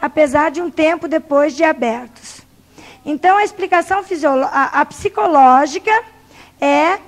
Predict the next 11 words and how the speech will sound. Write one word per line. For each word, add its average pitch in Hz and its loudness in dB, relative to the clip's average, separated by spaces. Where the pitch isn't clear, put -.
somatização, 339 -2
né? 349 -6
Poder 294 0
despótico 302 0
do 302 -6
psiquismo 294 -8
sobre 302 -4
o 302 2
organismo. 240 -6
A 254 -2
fisiológica, 330 0